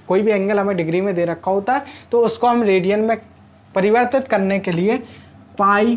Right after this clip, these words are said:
बटे एक सौ अस्सी का क्या कर देते हैं? गुणा कर देते हैं, पाई बटे एक सौ अस्सी का गुणा कर देते हैं। ये आप लोगों ने इलेवंथ क्लास में पढ़ रखा है। तो आगे बढ़ेंगे तो हो जाएगा अपना dy over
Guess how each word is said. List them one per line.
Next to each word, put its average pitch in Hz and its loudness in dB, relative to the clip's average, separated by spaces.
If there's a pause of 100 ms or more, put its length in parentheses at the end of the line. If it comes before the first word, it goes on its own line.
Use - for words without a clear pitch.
(120)
बटे 175 0
एक 170 -2
सौ 175 -4
अस्सी 165 -4
का 196 -4
क्या 185 -4
कर 151 -6
देते 156 -2
हैं? 220 0
गुणा 175 0
कर 170 -4
देते 151 -4
हैं, 143 -8
पाई 170 -2
बटे 185 -2
एक 180 -4
सौ 180 -4
अस्सी 185 -4
का 226 -2
गुणा 185 -2
कर 180 -4
देते 175 -6
हैं। 233 -4
ये 226 -2
आप 170 -4
लोगों 180 -6
ने 254 -4 (340)
इलेवंथ 226 2
क्लास 185 -2
में 269 0 (360)
पढ़ 240 2
रखा 196 -2
है। 127 -10 (240)
तो 151 -2
आगे 214 2
बढ़ेंगे 240 2
तो 240 2
हो 202 4
जाएगा 214 2
अपना 220 2
dy 170 2 (240)
over 190 2